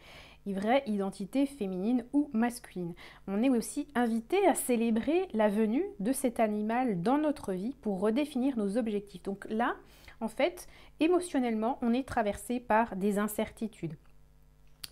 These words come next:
peut-être, euh, des hésitations, des limitations, et on est invité à en sortir. Faites en sorte, ce week-end et la semaine qui arrive, euh, le milieu de semaine qui arrive,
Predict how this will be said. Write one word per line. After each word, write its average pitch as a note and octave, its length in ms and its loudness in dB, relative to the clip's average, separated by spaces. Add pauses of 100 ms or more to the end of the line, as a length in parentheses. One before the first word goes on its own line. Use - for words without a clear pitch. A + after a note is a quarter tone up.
peut-être, A#3 680 2
euh, G3 200 2
des F#3+ 260 2
hésitations, A3 600 2
des F#3+ 220 6
limitations, A3+ 680 4 (440)
et D4+ 180 6
on B3 140 2
est C#4 100 4
invité A#3+ 520 0
à G3 120 2
en A#3 140 0
sortir. G3+ 720 -4 (800)
Faites F4 600 4
en G#3 160 -4
sorte, - 480 -2 (260)
ce - 280 -6
week-end A3+ 640 0 (100)
et G3+ 120 -2
la F#3+ 140 2
semaine A3+ 440 0
qui A#3 200 -2
arrive, G3 480 0 (160)
euh, F#3 220 -6
le F3 100 0
milieu A3 200 0
de - 60 -12
semaine A3 220 -2
qui A3 140 -4
arrive, F#3 400 -2